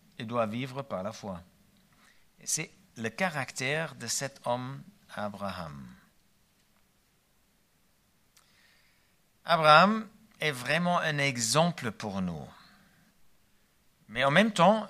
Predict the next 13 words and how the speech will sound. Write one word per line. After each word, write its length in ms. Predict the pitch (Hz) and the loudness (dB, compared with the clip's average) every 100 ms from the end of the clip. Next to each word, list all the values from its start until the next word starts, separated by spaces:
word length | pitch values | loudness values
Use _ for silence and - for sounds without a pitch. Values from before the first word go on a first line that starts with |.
| - | -8
un 120 | 135 | 0
avertissement. 720 | 139 156 - 151 - 127 98 82 - _ _ _ - - - _ | 0 0 -4 -4 -4 -2 -4 -6 -20 _ _ _ -20 -20 -20 _
Je 140 | 117 160 | -6 -4
crois 340 | - 196 202 | 6 8 8
on 80 | 180 | 4
peut 160 | 165 | 0
dire, 640 | 139 127 165 220 262 - - _ _ _ _ _ _ _ _ _ _ _ _ _ _ _ _ _ _ _ _ | -2 0 2 2 2 -4 -12 _ _ _ _ _ _ _ _ _ _ _ _ _ _ _ _ _ _ _ _
il 140 | 151 139 | -12 -4
n'existe 560 | 135 123 151 170 - | -4 -2 -2 -4 -4
pas 400 | 147 - 185 180 - _ _ _ _ - - | -8 -2 -2 -2 -14 _ _ _ _ -18 -6
une 160 | 196 | -4
personne 420 | 196 156 - 156 139 | -2 -2 -2 -2 -4
aujourd'hui 760 | 127 123 127 120 120 170 185 | -6 -8 -10 -10 -10 -10 -12